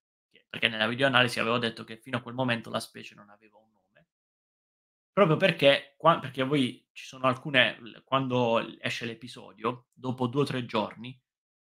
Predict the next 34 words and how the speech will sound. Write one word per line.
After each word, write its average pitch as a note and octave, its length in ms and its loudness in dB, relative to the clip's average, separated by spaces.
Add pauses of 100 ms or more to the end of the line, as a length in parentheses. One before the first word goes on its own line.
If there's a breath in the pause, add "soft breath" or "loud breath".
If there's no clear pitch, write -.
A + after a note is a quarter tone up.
(280)
eh, A2+ 180 2
ci F3+ 160 -6
sono C3 560 2
delle C3+ 260 0
curiosità, B2 760 -2 (920)
varie G#2+ 320 -4
curiosità A#2 640 -2
che A2 140 -16
sul A#2+ 200 -20
sito A2+ 260 -20
di A2 120 -20
starwars A2 400 -8
punto C3 320 -20
com, G#2 420 -16 (680)
la C3+ 120 4
maggior D3+ 300 6
parte E3 240 8
del, B2 240 0
non B2+ 140 2
lo C3+ 100 6
dico, B2+ 520 2
ovviamente A#2+ 420 0
voi A2+ 160 -2
lo A2 80 0
sapete, A2 600 -6 (260)
voi B2 220 2
mi A2+ 80 -6
conoscete, A2+ 580 -6
quindi G#2+ 380 -18 (320)
non A#2+ 140 -6
sto - 220 4
peccando B2 460 4
di A2+ 100 -2
superbia, G#2 680 0